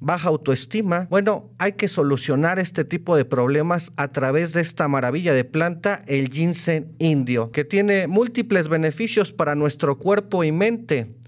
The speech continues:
El ginseng indio es un poderoso aliado natural en el manejo del estrés y la ansiedad. El ginseng indio es una planta medicinal adaptógena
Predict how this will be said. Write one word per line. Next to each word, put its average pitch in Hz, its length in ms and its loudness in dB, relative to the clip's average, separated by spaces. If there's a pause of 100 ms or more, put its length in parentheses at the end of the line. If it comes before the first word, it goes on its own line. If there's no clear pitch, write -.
(260)
El 131 200 0
ginseng 202 420 2
indio 196 420 2 (280)
es 175 180 0
un 214 180 0
poderoso 190 840 2
aliado 190 540 0
natural 202 680 0
en 156 160 0
el 147 140 2
manejo 160 500 0
del 202 180 4
estrés 170 560 -2
y 160 60 -4
la 131 100 0
ansiedad. 123 560 -2 (480)
El 120 180 0
ginseng 202 400 2
indio 190 440 2 (320)
es 165 180 -2
una 214 240 2
planta 208 420 0
medicinal 190 800 0 (100)
adaptógena 131 1080 -2